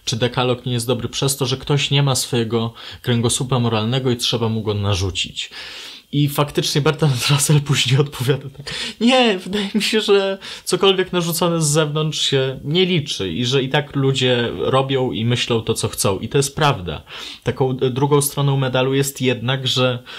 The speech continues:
wiele narzuconych rzeczy, y, narzuca się w taki sposób, że ten podmiot, e, czy, czy przedmiot tego narzucenia nie, nie wie. Nie wie o tym. Obiekt tego narzucenia. Także ten film kubrickowski, który pokazuje, że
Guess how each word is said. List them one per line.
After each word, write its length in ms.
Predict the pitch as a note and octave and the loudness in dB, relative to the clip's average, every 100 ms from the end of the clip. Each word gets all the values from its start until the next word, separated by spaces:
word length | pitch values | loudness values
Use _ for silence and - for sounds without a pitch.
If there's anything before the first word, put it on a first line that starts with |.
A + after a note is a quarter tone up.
| - - - | -16 -16 -6
wiele 280 | A#2 C#3+ C#3+ | 0 2 4
narzuconych 600 | C#3 B2+ C3 C3+ C#3+ A#2+ | 4 2 0 2 2 2
rzeczy, 600 | B2 B2+ - C#3 C3+ - G#2+ A#2 | 2 0 2 2 2 -2 -6 -8
y, 20 | |
narzuca 580 | A#2 C3 B2 B2+ C#3+ C#3+ | -8 -2 0 0 0 0
się 120 | C#3 | -2
w 60 | C3 | -2
taki 240 | D3+ D3 | -2 -2
sposób, 400 | C#3+ - C#3+ C#3 | -2 0 0 -2
że 140 | B2+ C3 | -4 -4
ten 340 | - C3 B2+ | -2 -4 -4
podmiot, 640 | - C3+ C3 C#3 C3 - - - - - - | -2 -2 0 -2 -2 -10 -18 -18 -18 -18 -6
e, 120 | A2+ | -6
czy, 220 | - - | -4 -4
czy 120 | - | -4
przedmiot 580 | - - D#3+ C#3+ B2 - | -2 2 2 2 -2 -2
tego 220 | - A2 | -4 -2
narzucenia 600 | A2+ A2 A2+ - A#2+ B2+ | 0 0 -2 -2 -2 0
nie, 260 | C3+ C#3 C3+ | 0 -2 -2
nie 220 | C#3 D#3 B2 | 0 0 0
wie. 280 | E2+ F2+ - _ - | -4 -10 -14 _ -4
Nie 140 | D3+ | 0
wie 180 | B2+ G#2 | 0 0
o 100 | F2 | -4
tym. 240 | F2 - - - _ _ _ - | -8 -14 -14 -18 _ _ _ -2
Obiekt 500 | B2 G#2 F#2 - - | -2 -2 -8 -14 -10
tego 200 | F#2+ G2 | -6 -4
narzucenia. 640 | G2 F#2+ - F2 E2 - - | -4 -6 -6 -6 -8 -10 -6
Także 280 | C3+ B2 C3+ | -4 -2 -2
ten 200 | D3 C#3+ | 0 0
film 240 | C#3+ E3 | 2 0
kubrickowski, 680 | D#3+ C#3 C3+ D3+ D3+ - C#3 | 0 0 0 2 0 0 -8
który 220 | - C3 | -4 -4
pokazuje, 520 | C3+ - - C3 D3 | -4 -2 0 2 2
że 240 | C3 C3 | 2 0